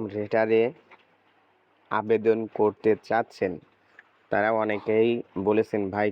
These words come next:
কিভাবে এই ফর্মটা বের করব, <clears throat> এটা কিভাবে পূরণ করব?" তো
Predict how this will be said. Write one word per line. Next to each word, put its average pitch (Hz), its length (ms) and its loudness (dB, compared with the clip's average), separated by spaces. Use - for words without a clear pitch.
কিভাবে 104 440 0
এই 110 120 0
ফর্মটা 117 440 -4
বের 117 260 2
করব, 131 480 0
<clears throat> 117 420 0
এটা 151 200 0
কিভাবে 123 400 4
পূরণ 117 340 2
করব?" 98 360 0
তো - 100 2